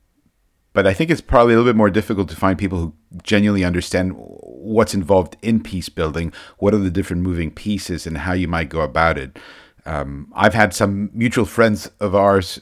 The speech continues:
uh, on the show, like, uh, Comfort Era from International Crisis Group, um, Chris Trott, who, who, who was the U K ambassador to South Sudan, both involved very much in, uh,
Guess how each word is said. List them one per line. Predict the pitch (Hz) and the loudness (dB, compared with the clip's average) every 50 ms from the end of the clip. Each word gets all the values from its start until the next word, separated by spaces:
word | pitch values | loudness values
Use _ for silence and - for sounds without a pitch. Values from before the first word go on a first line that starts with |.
| _ - | _ -6
uh, | 90 85 85 82 - | -4 -2 -2 -2 -2
on | 90 90 90 87 | -2 -4 -2 -2
the | 87 | -4
show, | - - 101 104 104 107 107 107 110 | -4 2 4 6 6 6 4 4 2
like, | 98 87 85 85 80 71 - | 2 0 0 0 -2 -2 -2
uh, | 90 82 80 | -2 -2 0
Comfort | 78 - 98 98 92 92 90 - | 0 0 -2 -2 -2 -4 -6 -6
Era | - 92 104 110 110 117 120 117 - - - - - - _ _ | 0 2 6 6 6 6 6 2 -4 -16 -20 -20 -20 -20 _ _
from | - - 82 87 | -12 -6 -4 -4
International | 87 - 92 85 82 85 85 - 85 85 | -4 -4 -2 -2 -2 -2 -2 -4 -6 -8
Crisis | - - 101 104 107 95 - 113 - | -4 0 2 2 2 2 -2 -6 -8
Group, | - - 113 110 107 107 98 - - _ - _ _ _ _ _ - | -4 -4 -2 0 0 0 -2 -6 -18 _ -20 _ _ _ _ _ -8
um, | 73 76 73 71 67 67 67 69 71 _ _ _ _ _ | -6 -4 -4 -4 -6 -8 -12 -14 -16 _ _ _ _ _
Chris | - - - - | -4 -4 -4 -2
Trott, | - - 104 95 92 - - | 0 2 2 4 4 4 2
who, | - 95 92 87 85 71 | 0 -4 -4 -4 -4 -6
who, | - 98 92 87 85 - | -6 -6 -6 -6 -6 -8
who | 78 85 87 | -6 -4 -4
was | 87 85 90 87 - - | -2 -2 -2 -4 -4 -4
the | 87 85 | -4 -2
U | 85 92 | -2 -2
K | 87 - 90 | -2 -2 -4
ambassador | 82 80 78 87 85 82 - 92 82 | -4 -2 0 0 0 0 -2 -6 -8
to | - - 82 | -6 -8 -10
South | - - 92 80 71 | -6 -4 -4 -4 -4
Sudan, | - - 78 - 95 104 107 107 101 98 - - - - - - _ _ _ - - _ - | -6 -8 -6 -2 0 2 2 2 2 0 -4 -10 -20 -20 -20 -20 _ _ _ -20 -20 _ 0
both | - 120 117 120 - - _ _ _ _ - | 4 6 6 6 4 -2 _ _ _ _ -6
involved | 104 95 82 76 - 95 95 92 80 | -6 -4 2 4 6 6 6 4 2
very | - 98 92 92 | 2 2 2 2
much | 90 90 90 90 - - - _ _ _ - | 2 0 0 0 -2 -6 -12 _ _ _ -8
in, | 90 87 87 85 82 82 85 | -6 -4 -4 -4 -4 -4 -2
uh, | 82 80 80 80 80 | -2 -2 -2 -2 -4